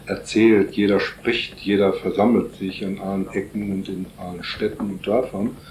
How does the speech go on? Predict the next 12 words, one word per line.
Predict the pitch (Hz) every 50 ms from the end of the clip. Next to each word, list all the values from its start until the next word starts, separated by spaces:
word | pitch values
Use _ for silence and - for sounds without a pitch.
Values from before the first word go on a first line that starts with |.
| - - - -
und | - 104 92
sprechen | - - - - 123 127 - 113 101 98 98
über | 92 98
diese | 87 90 90 90
Situation, | 87 90 95 - - 98 95 - - - 87 87 92 95 101
sprechen | - - - - 107 110 110 - 113
über | 104 98 98 -
die | - -
Zukunft, | - - - - - - - 95 -
sprechen | - - - - 110 - - - 110
über | 98 95 92
Demokratie, | 90 95 95 95 87 - - 92 - - - 92 98